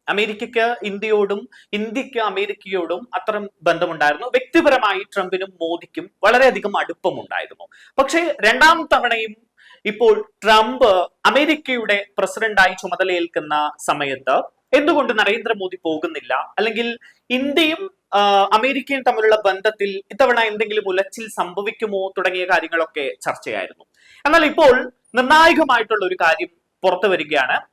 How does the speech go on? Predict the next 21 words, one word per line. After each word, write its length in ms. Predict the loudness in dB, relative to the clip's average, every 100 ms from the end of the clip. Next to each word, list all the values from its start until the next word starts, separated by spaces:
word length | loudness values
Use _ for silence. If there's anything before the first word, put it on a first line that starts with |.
| _ -4 0
അമേരിക്കൻ 500 | 2 2 0 -2 -4
പ്രസിഡന്റ് 380 | -8 -6 -8 -8 0
ഡൊണാൾഡ് 360 | 2 4 4 2 0
ട്രംപ് 480 | -4 -2 -2 0 -2 -6 -4
ഇന്ത്യ 420 | -4 -2 -2 -2
സന്ദർശിക്കും, 800 | -2 -4 -2 -6 -6 -14 -16 -2
വളരെ 180 | 2 4
വൈകാതെ 640 | 4 2 4 6 6 4
തന്നെ 140 | 2 -2
ഇന്ത്യ 300 | -8 -6 -6
സന്ദർശിക്കും 800 | -4 -2 -4 -6 -10 -6 -6 -4
എന്ന 160 | -4 -2
ഒരു 160 | -2 2
വാർത്തയാണ് 560 | 2 2 2 2 0
പുറത്തു 300 | -2 -2 -2
വരുന്നത്. 500 | -2 -2 0 4 4 2 _ _ _ _ 0
ആ, 140 | 2
അദ്ദേഹം 400 | 4 2 0 -2 -6
സന്ദർശിക്കാനിരിക്കുന്ന 1080 | 0 2 4 0 0 0 0 2 -2 -2 2
രാജ്യങ്ങളുടെ 640 | 6 4 2 -6 -2 2
പട്ടികയിൽ 600 | 2 2 -2 -4 -8 -8